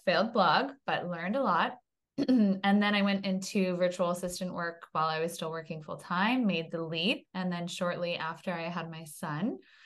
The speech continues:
and went back to work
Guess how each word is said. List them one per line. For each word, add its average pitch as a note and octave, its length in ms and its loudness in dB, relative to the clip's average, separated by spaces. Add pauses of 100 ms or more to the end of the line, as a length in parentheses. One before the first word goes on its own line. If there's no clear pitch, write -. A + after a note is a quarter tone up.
(600)
and F3 680 2
went E3+ 220 -2
back D#3 200 -2
to E3+ 100 -8
work D#3 320 -6